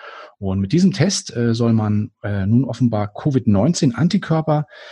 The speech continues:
auch noch lange nach einer Infektion zu annähernd hundert Prozent nachweisen können. Ja, und da haben wir mal ein Statement von Bayerns Ministerpräsident Markus Söder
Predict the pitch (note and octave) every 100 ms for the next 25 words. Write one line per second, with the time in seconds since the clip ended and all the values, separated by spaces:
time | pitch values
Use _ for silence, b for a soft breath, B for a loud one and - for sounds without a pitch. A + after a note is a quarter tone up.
0 | B B B - A2+ - G2+ - A2 E3+
1 | G3+ D3+ D#3+ C#3+ C3 B2+ A#2+ A2+ - -
2 | A2+ A#2+ B2+ B2 - _ - A2 - D#3
3 | D#3 B2+ A#2 - F3 D#3 - B2 - A#2
4 | - E2 F#2 - - - - _ - -
5 | _ _ _ B B - A2+ G#2 G#2 C3
6 | B2+ B2 A#2+ A#2 B B B - A#2 A2+
7 | A2+ - C3+ D#3+ C#3+ A#2+ A#2 A2 A#2 A2
8 | - - A2 A2 F3 D#3+ C3 B2 A2+ A2
9 | G2+ - - D3+ F3 C#3+